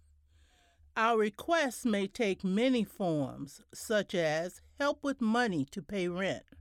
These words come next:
help with babysitting after an emergency at work, or help with a flat tire. Each of those requests seems quite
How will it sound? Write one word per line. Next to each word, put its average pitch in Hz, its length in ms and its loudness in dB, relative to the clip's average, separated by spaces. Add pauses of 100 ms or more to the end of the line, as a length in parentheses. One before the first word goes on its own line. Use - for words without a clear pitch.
(680)
help 247 260 0
with 240 240 -4
babysitting 202 1000 -2
after 170 420 -4
an 185 220 -2
emergency 196 800 -2
at 180 160 -2
work, 196 520 -4 (580)
or 277 380 4 (180)
help 220 320 0
with 190 240 -2
a 147 80 -4
flat 180 420 -4
tire. 160 500 -8 (1200)
Each 339 280 0
of 196 240 0
those 254 400 2
requests 240 680 -2
seems 269 480 0
quite - 540 -4